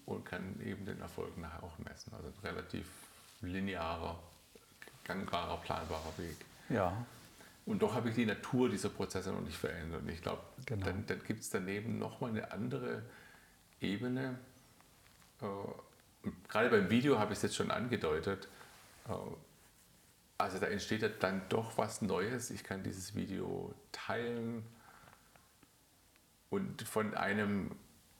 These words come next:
Speaker 1: ich habe einen, einen langen, ja, ein langes Video, das ich aufgenommen habe, hin zu, ich kann ja jetzt kurze Videoschnipsel als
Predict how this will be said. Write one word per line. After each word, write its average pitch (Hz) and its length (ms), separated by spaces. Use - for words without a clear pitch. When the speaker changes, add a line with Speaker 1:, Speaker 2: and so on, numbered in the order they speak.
Speaker 1:
ich 110 220
habe 110 200
einen, 95 360
einen 92 300
langen, 101 520
ja, 78 180
ein - 100
langes 95 360
Video, 117 260
das 95 140
ich 87 160
aufgenommen 98 640
habe, - 180
hin 104 180
zu, 104 320
ich - 200
kann 101 240
ja 87 100
jetzt 90 640
kurze 123 420
Videoschnipsel 101 960
als - 640